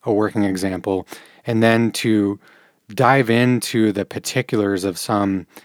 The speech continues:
um, thing that you're, some data piece or some data structure or some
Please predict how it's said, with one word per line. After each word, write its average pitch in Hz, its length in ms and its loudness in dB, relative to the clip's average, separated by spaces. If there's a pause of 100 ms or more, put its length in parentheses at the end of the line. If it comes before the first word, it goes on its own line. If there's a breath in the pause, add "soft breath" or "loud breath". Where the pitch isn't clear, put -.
(360 loud breath)
um, 95 400 -2
thing 107 680 0
that - 260 -8
you're, 101 240 -2
some 101 300 -4
data 101 560 0
piece 110 340 -4
or 98 60 -8
some 95 280 -4 (480 loud breath)
data 110 220 2
structure 107 560 0
or 101 240 -2
some 95 580 -2